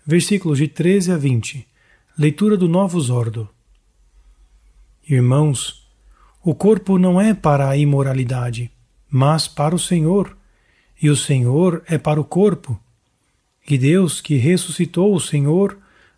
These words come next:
nos ressuscitará também a nós, pelo seu poder. Porventura, ignorais que vossos corpos são membros de Cristo? Quem adere ao Senhor torna-se com ele um só espírito.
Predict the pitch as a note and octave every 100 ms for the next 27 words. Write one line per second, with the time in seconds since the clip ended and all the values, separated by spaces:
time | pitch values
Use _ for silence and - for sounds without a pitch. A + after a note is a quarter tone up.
0 | - D#3 F3+ C#3+ B2 G#3 G#3+ G3+ - F#3+
1 | F3+ D3 E3+ E3+ D3+ D3+ G3+ F#3 E3+ F#3+
2 | - - _ _ _ - F3+ F#3+ - A3+
3 | A3+ D3 B2+ A#2 - _ _ _ _ _
4 | _ _ _ _ _ _ - D#3 C#3+ C#3+
5 | A#2+ D3+ E3+ D3 - _ _ _ - E3
6 | F#3 F#3+ E3 F3 G3 D3+ - C#3+ C3 D#3+
7 | - D3 - D3+ F3+ F3+ C#3 B2 - -
8 | - - D#3 C#3 D3+ G#3 D3 A#2+ A#2+ E3+
9 | A3 - - G#2+ _ _ _ _ _ _
10 | _ _ _ _ _ _ - D3+ D#3 B2+
11 | C#3+ F3 C#3+ C3 - C#3 B2 D3 F#3 D3+
12 | - D#3 F#3 F3 C3+ A2+ - A#2+ C#3+ C3
13 | D3 F#3+ D#3+ C#3+ E3 F#3+ - E3 G3 F#3
14 | - F3 G#3 G3 - A#2